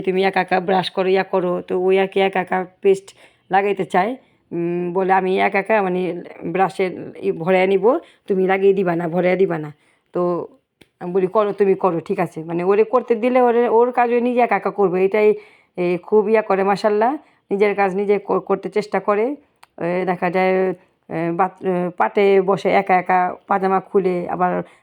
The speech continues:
কা-, পেশাব পায়খানা হইলে, হয়ে গেলে দেখা যায় ওই একাই, এ, বলে যে, "আমি পাজামাটা পরি, তোমার পরাইয়া দিতে হবে না।" আ, মানে এই অবস্থা। নিজের কাজ নিজে করার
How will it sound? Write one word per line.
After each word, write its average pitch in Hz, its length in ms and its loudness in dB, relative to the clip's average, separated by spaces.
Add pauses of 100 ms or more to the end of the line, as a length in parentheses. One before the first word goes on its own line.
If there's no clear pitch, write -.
(120)
কা-, 180 320 0
পেশাব 196 300 -2
পায়খানা 190 300 0
হইলে, 185 240 0
হয়ে 196 180 4
গেলে 190 180 2
দেখা 185 240 -2
যায় 185 180 -2 (360)
ওই 185 140 0
একাই, 196 340 2 (420)
এ, 175 80 -2 (140)
বলে 196 300 0
যে, 190 100 0
"আমি 202 280 0 (560)
পাজামাটা 196 420 0
পরি, 190 300 0 (100)
তোমার 190 220 -4
পরাইয়া 196 300 2
দিতে 180 200 -4
হবে 180 280 0
না।" 185 160 0 (680)
আ, - 100 -10
মানে 180 220 -2
এই 196 120 4
অবস্থা। 185 420 0 (1120)
নিজের 208 320 0
কাজ 196 160 0
নিজে 208 220 0
করার 190 360 0